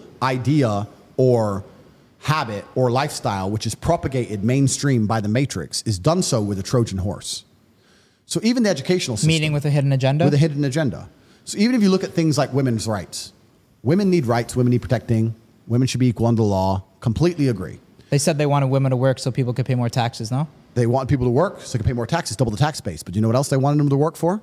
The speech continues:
Speaker 2: Get the kids out of the
Speaker 1: To get the kids out of the influence of the parents, right? When the woman's at home and the father's at work, those women, uh, sorry, those children are learning from the woman who's probably learning from the father, and you get to instill your own beliefs in those children. Government doesn't want that.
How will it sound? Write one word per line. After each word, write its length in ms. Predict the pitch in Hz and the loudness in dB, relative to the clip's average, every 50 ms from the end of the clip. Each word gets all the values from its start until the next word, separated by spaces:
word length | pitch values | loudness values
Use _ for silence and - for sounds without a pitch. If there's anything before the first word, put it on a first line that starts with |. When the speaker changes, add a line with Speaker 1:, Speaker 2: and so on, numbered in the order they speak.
| - _ _ _ _ - _ _ - | -8 _ _ _ _ -20 _ _ -4
Speaker 2:
Get 140 | 127 113 | -2 0
the 80 | - 135 | 0 -2
kids 260 | - 135 123 117 120 | 0 0 -2 0 0
out 100 | 117 113 | -2 -2
of 60 | 113 | -2
the 100 | 113 113 | -2 -2
Speaker 1:
To 60 | 110 104 | -2 -2
get 120 | 113 - | -2 -4
the 60 | 104 | -4
kids 320 | - - 131 123 - - - - | -2 0 0 0 0 -4 -4 -4
out 140 | 120 - 110 | -4 -4 -4
of 100 | 104 - | -4 -2
the 140 | 117 110 - - _ | -4 -4 -4 -4 _
influence 400 | 131 135 123 123 127 120 - - | 0 0 2 2 0 -2 0 -4
of 40 | 107 | -4
the 40 | |
parents, 500 | - 156 185 196 139 - - - - - - _ _ _ _ _ _ - | -4 -2 -4 -4 -6 -8 -10 -12 -12 -14 -16 _ _ _ _ _ _ -4
right? 220 | 110 156 214 - - _ - - _ _ _ | -4 -4 -4 -6 -12 _ -20 -20 _ _ _
When 80 | 127 131 | 2 4
the 60 | 131 | 6
woman's 300 | 131 190 220 226 185 143 | 6 4 4 2 0 0
at 80 | 131 113 | 2 2
home 280 | 160 208 214 170 143 | 2 2 2 2 0
and 80 | 135 123 | 0 -2
the 40 | 120 | 0
father's 300 | - 165 165 151 131 123 | 0 0 0 0 -2 -4
at 80 | - 120 | -2 0
work, 380 | 170 185 165 - - - - - - - - - _ _ _ _ _ _ _ _ _ - | 0 0 0 -2 -6 -14 -20 -20 -20 -20 -20 -20 _ _ _ _ _ _ _ _ _ 2
those 220 | 156 185 160 131 | 2 4 4 4
women, 340 | 180 190 185 160 165 190 190 - - - | 2 2 2 0 -2 -4 -6 -8 -12 -10
uh, 80 | - 120 | -6 -2
sorry, 180 | - 170 147 | 0 0 2
those 140 | 139 143 - | 0 0 0
children 380 | - - 208 180 147 147 165 - | 0 -2 0 0 -2 -2 -4 -2
are 100 | - 117 | 0 2
learning 240 | 127 147 165 160 143 | 4 4 4 2 2
from 120 | - 147 135 | 2 2 2
the 60 | 123 | 4
woman 360 | 120 160 170 147 - 180 202 - - - - | 4 4 2 2 0 -2 -4 -6 -8 -2 -2
who's 100 | 117 - | 0 2
probably 220 | 175 175 170 151 | 2 2 2 2
learning 200 | 151 147 143 135 | 0 0 0 -2
from 100 | - 127 | -2 -2
the 80 | 123 113 | -2 0
father, 420 | - 160 165 156 107 104 123 156 - | 0 0 0 0 0 -2 -6 -6 -2
and 100 | 120 123 | 0 2
you 60 | 151 160 | 2 2
get 100 | 185 - | 2 0
to 80 | 160 123 | -2 -4
instill 400 | 127 120 - - - 175 165 151 | -4 -4 -6 -2 0 2 2 4
your 140 | 135 131 - | 2 2 2
own 200 | 135 147 143 127 | 2 2 4 4
beliefs 440 | 127 131 160 196 185 120 - - - | 4 2 2 2 0 0 -2 -4 -2
in 140 | - 117 117 | 0 0 2
those 160 | 113 110 - | 2 0 0
children. 360 | - 185 180 120 95 69 - - - - - - - _ _ _ _ _ _ _ _ _ _ | -2 -2 -2 -2 -4 -10 -12 -16 -20 -20 -20 -20 -20 _ _ _ _ _ _ _ _ _ _
Government 260 | - 170 165 175 156 | -2 0 0 2 0
doesn't 160 | 147 127 135 | 0 0 0
want 140 | 143 131 95 | 0 -2 -2
that. 160 | 90 78 - | -6 -12 -14